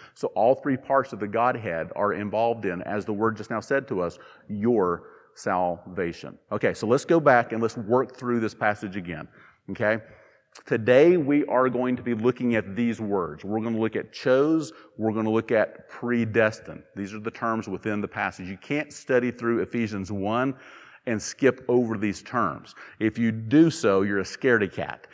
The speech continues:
right? You've got to be able to step in and have a conversation about these things. So let's look at these pa-, this passage again. It says, "Blessed be the God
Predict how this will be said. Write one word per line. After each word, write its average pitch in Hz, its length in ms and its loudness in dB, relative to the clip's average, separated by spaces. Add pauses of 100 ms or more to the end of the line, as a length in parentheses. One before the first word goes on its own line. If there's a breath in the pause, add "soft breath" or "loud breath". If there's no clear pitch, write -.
(220 loud breath)
right? 104 260 4
You've 113 220 0
got 123 280 8
to 139 80 0
be 120 200 4
able 113 180 4
to 104 100 -8
step 113 340 0
in 104 280 -2
and 98 160 -4
have 104 380 2 (200 loud breath)
a - 60 -6
conversation 107 640 0
about 95 240 0
these 98 180 -6
things. 85 220 -10
So 110 100 0
let's 151 220 0
look 180 240 0
at 131 80 -6
these 123 160 -4
pa-, 117 200 4
this 117 140 -2
passage 110 360 0
again. 90 220 -6
It - 40 -14
says, 104 140 -4
"Blessed 131 340 2
be 147 120 2
the 135 60 0
God 117 340 4